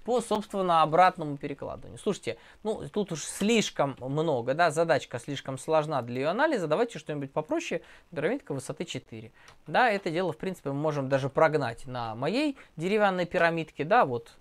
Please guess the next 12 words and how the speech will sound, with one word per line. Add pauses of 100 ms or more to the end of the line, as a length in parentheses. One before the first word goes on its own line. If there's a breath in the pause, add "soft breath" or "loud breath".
собственно,
все
действия
здесь
прописаны,
которые
необходимо
сделать, (540 loud breath)
да,
в
процессе (1000)
решения.